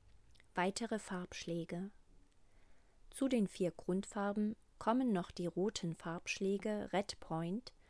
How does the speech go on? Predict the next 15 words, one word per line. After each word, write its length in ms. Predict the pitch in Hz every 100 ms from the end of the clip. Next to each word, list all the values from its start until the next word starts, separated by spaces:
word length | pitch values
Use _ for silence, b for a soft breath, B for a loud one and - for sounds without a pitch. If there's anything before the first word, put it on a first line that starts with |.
| b b b
und 240 | - 277
dessen 240 | 208 202 170
Verdünnung 640 | 165 151 170 190 208 208 - - -
Cream 360 | - 196 180
Point. 560 | - - 147 - - - - - b b b b b b
Weitere, 520 | 170 208 - 254 254 -
erst 320 | 185 190 -
seit 240 | 170 -
kurzem 520 | - 208 214 - 233
in 140 | 220 170
der 140 | 175
Siamkatzenzucht 1160 | 175 185 208 208 - 202 - 202 - 220 - -
entstandene 640 | 175 - 165 180 190 175
Farbschläge 760 | - 160 180 - - 208 202 190
sind 380 | 180 214 240